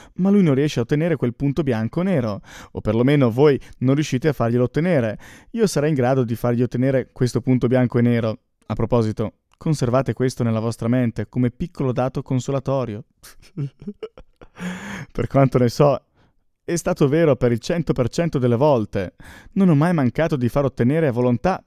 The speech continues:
piuttosto rapidamente, un punto bianco o un punto nero al cinque. Evidentemente, quindi, non è molto difficile. Questo lo dico a ragion veduta. Evidentemente, non è molto difficile se vi esercitate.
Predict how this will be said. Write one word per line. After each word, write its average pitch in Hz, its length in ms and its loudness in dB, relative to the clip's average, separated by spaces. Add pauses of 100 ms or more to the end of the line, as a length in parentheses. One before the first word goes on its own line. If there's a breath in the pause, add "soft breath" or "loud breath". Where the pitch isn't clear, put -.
piuttosto 139 460 -4
rapidamente, 139 640 -2 (260 loud breath)
un 156 120 0
punto 175 320 0
bianco 156 440 0
o - 140 0
un 131 140 2
punto 147 300 -2
nero 139 360 2
al 117 200 -4
cinque. 117 640 -4 (360 loud breath)
Evidentemente, 120 720 0
quindi, 147 420 -2 (200 soft breath)
non 190 180 2
è 180 40 4
molto 131 240 2
difficile. 110 640 -2 (280 loud breath)
Questo 151 340 0
lo 131 120 4
dico 143 340 0
a - 100 -4
ragion 123 320 2
veduta. 123 540 0 (480 soft breath)
Evidentemente, 120 880 2
non 156 220 2
è 160 40 4
molto 127 240 2
difficile 113 680 -2
se - 180 -6
vi 120 80 2
esercitate. 113 800 -2